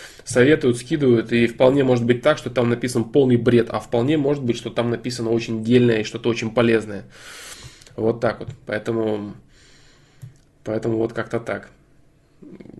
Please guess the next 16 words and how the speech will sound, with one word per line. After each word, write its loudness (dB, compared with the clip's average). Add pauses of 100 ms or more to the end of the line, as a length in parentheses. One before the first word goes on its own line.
(260)
Если -2
кто-то 0
кому-то 2
скидывает 0
какой-то -4
сайт, 0
источник -4
и -6
так -4
далее, 2 (160)
мне, -2 (2500)
мне 2
не 0
жалко, 0 (760)
скажем -16
так. -10